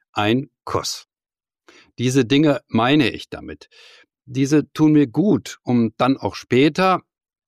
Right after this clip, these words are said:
wenn zum Beispiel die Kids schlafen, Lust auf Sex und auf ihn zu haben.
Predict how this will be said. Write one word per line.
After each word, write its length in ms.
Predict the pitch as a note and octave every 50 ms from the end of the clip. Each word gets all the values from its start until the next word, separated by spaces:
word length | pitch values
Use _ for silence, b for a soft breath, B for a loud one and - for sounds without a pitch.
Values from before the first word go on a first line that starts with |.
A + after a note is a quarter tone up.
| _ _
wenn 180 | - G#2+ G2+ G2
zum 180 | - A2 F#2
Beispiel 340 | E2+ F2 F2 F2 - - F#2+
die 100 | D#2+ D#2+
Kids 280 | - - - F2 - -
schlafen, 560 | - D3 D#3 D#3+ E3 D#3 - - D3+ C#3 C3 B B B B B B _
Lust 320 | - B2 D3 C#3 - -
auf 180 | - E2 E2 -
Sex 340 | - D3+ D#3 D3+ - - -
und 180 | - A#2 A2+ -
auf 200 | - E2+ - -
ihn 260 | - G#2 G#2 G2+ G#2 G2+
zu 280 | - - A#2+ - -
haben. 340 | - F2+ E2+ D#2+ - - -